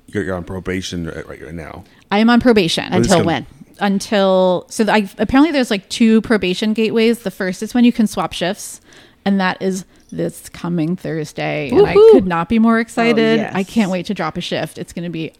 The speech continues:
Speaker 2: amazing. And then the next probation, I think fully off p-, company probation, is in another six weeks after that.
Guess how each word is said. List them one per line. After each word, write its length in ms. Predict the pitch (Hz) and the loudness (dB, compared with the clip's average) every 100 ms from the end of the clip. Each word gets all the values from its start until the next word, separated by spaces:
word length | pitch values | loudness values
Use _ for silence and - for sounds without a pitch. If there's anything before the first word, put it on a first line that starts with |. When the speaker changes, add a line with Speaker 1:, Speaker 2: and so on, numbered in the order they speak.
| _ | _
Speaker 2:
amazing. 1300 | 170 165 160 _ _ 185 175 175 175 156 143 151 - | -2 0 -2 _ _ -6 -4 -2 -2 -4 -6 -6 -6
And 180 | - 214 | 0 2
then 400 | 190 180 185 139 | 2 2 0 0
the 80 | 190 | -2
next 380 | 185 175 - _ | 0 -2 -8 _
probation, 600 | 208 185 160 180 160 156 | -6 -4 -6 -6 -6 -6
I 160 | - | -6
think 220 | 175 165 147 | -6 -8 -10
fully 480 | - 226 214 208 190 | -8 0 4 4 2
off 420 | 165 160 - - _ | -2 -4 -10 -20 _
p-, 140 | 175 | -10
company 380 | - 185 165 165 | -6 -6 -4 -6
probation, 600 | 151 165 151 156 160 151 | -6 -4 -4 -4 -4 -4
is 420 | - 151 160 - _ _ _ _ | -6 -8 -10 -16 _ _ _ _
in 160 | 185 185 | -2 0
another 480 | 175 156 156 156 - _ _ _ _ _ _ _ | 0 -2 -2 -4 -8 _ _ _ _ _ _ _
six 400 | - - 151 - | -18 -10 -10 -8
weeks 240 | 170 135 - | -10 -10 -12
after 260 | 117 - | -12 -12
that. 180 | - 65 | -14 -16